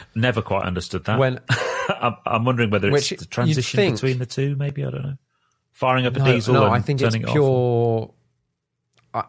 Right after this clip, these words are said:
Speaker 2: I don't know, but I think it's, like, the marketing spin.
Speaker 1: Yeah.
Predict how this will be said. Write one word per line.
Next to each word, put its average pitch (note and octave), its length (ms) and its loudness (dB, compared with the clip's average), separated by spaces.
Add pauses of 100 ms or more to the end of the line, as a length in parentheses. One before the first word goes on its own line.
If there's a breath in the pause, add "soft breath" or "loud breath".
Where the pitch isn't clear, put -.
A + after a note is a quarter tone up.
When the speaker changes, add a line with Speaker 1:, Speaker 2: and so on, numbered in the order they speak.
Speaker 2:
I D#3+ 80 0
don't F#3 260 0
know, A2 400 0 (540)
but C#3 120 0
I C#3 80 2
think D#3 260 -2
it's, D3 200 -6
like, A#2+ 220 0
the A#2+ 80 -2
marketing A#2+ 420 -2
spin. - 280 -12 (440)
Speaker 1:
Yeah. F#2 280 -4